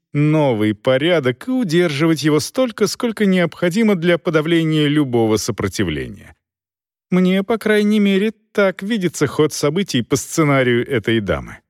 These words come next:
От Челвика ни слуху, ни духу. Не может быть, чтобы он бездействовал. Слишком многое зависит сейчас от того, что здесь происходит.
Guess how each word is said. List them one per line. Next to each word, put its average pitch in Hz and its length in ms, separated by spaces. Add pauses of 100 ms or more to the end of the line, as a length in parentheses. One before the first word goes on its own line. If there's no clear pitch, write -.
(720)
От 90 480
Челвика 156 760
ни 104 180
слуху, 101 600
ни 107 240
духу. 87 720 (760)
Не 165 160
может 180 340
быть, 175 240
чтобы 139 300
он 135 180
бездействовал. 123 800 (440)
Слишком 156 500
многое 151 580
зависит 143 480
сейчас 156 460
от 151 220
того, 156 280
что - 340
здесь 135 380
происходит. 135 880